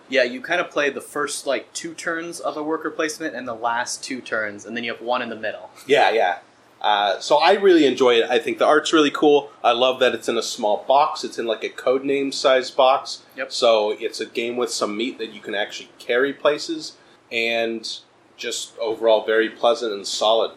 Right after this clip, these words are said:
Speaker 2: There's just a solid game that doesn't have any missteps, really.
Speaker 1: Mm-hmm. Plus, the currency for planting your crops is poop, and they have a little poop, uh,
Speaker 2: Yeah, yeah.
Speaker 1: pieces which look like the poop emoji, which is just, you know, kind of fun.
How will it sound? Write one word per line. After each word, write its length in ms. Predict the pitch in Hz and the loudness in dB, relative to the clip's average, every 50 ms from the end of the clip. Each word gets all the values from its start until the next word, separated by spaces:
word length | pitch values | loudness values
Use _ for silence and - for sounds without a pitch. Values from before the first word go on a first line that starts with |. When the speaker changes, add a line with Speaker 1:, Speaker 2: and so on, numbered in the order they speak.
| - - | -12 -16
Speaker 2:
There's 380 | 98 95 90 - 101 98 - - | -16 -14 -14 -16 -18 -20 -20 -10
just 240 | - - 113 - - 113 | -6 -6 -6 -4 -2 -4
a 60 | - | -4
solid 500 | - - - 120 113 123 123 120 113 117 | -4 -2 2 2 4 4 4 2 0 0
game 420 | 113 110 107 107 104 104 104 101 95 | -2 -4 -2 -4 -6 -8 -10 -6 -4
that 420 | 104 98 98 98 95 - - - - - _ _ _ _ - - - | -2 0 0 0 -2 -4 -8 -14 -16 -20 _ _ _ _ -20 -10 -4
doesn't 400 | - 110 117 113 - 117 113 - | 0 2 2 2 0 -4 -8 -4
have 220 | - 123 113 113 110 - | 0 0 0 0 0 -4
any 260 | 123 135 143 139 131 | -4 -2 -2 -2 0
missteps, 760 | 135 147 143 - - - - 90 87 - - - - - - 104 | 0 0 0 0 0 -2 -4 -4 -4 -4 -8 -10 -12 -12 -10 -8
really. 320 | 104 101 92 85 80 78 - _ _ - | -8 -6 -6 -6 -8 -10 -14 _ _ -20
Speaker 1:
Mm-hmm. 180 | 127 120 120 127 123 - - - - _ _ | -16 -16 -16 -16 -18 -20 -20 -20 -20 _ _
Plus, 240 | - 170 175 175 - | 0 0 0 0 -2
the 120 | - 139 | -6 -6
currency 560 | - - 156 156 156 147 147 - - 127 123 | -4 -2 0 0 0 -2 -6 -6 -6 -6 -6
for 460 | 117 - - 123 120 120 117 117 113 - - | -6 -8 -6 -6 -4 -4 -4 -4 -6 -10 -10
planting 440 | - - 139 143 160 - 165 143 | -4 -2 -2 -2 -2 -4 -6 -6
your 100 | 127 117 | -6 -8
crops 400 | 113 - - 107 104 107 - - | -6 -2 0 0 0 0 -4 -8
is 160 | 113 110 110 - | -12 -12 -12 -12
poop, 400 | - - - 135 160 - - - | -12 -6 -4 -2 -2 -2 -4 -6
and 140 | - 117 117 | -10 -8 -8
they 80 | 113 | -4
have 160 | 110 123 120 - | -4 -4 -4 -2
a 40 | |
little 380 | 120 123 131 127 123 120 113 - - - _ _ _ _ | -4 -4 -2 -2 -2 -2 -4 -8 -12 -20 _ _ _ _
poop, 300 | - 160 156 151 - - | -4 -2 -2 -4 -2 2
uh, 460 | 151 131 127 120 117 117 117 117 - - - - | 4 4 6 6 6 4 4 2 0 -4 -6 0
Speaker 2:
Yeah, 120 | 127 135 | 2 4
yeah. 340 | 156 160 147 135 110 95 - - - | 6 6 6 6 4 2 0 -4 -8
Speaker 1:
pieces 480 | - 180 180 170 - 143 131 123 - | -10 -8 -8 -4 -4 -4 -4 -4 -6
which 160 | 135 127 - - | -8 -10 -8 -6
look 220 | 139 143 135 - | -6 -6 -2 0
like 180 | 139 127 127 - | 0 0 0 -2
the 80 | - | -6
poop 240 | - - 160 160 - | -6 -4 -4 -4 -2
emoji, 420 | 139 120 117 110 110 104 107 104 104 | -4 -6 -4 -4 -6 -6 -8 -10 -10
which 180 | 107 101 - | -10 -10 -10
is 120 | 120 104 - | -12 -10 -10
just, 240 | 151 135 - - - | -10 -10 -10 -12 -14
you 120 | 123 113 | -14 -14
know, 60 | 104 - - | -14 -14 -12
kind 100 | - - 196 | -12 -12 -10
of 60 | - | -8
fun. 160 | - 107 - | -8 -10 -10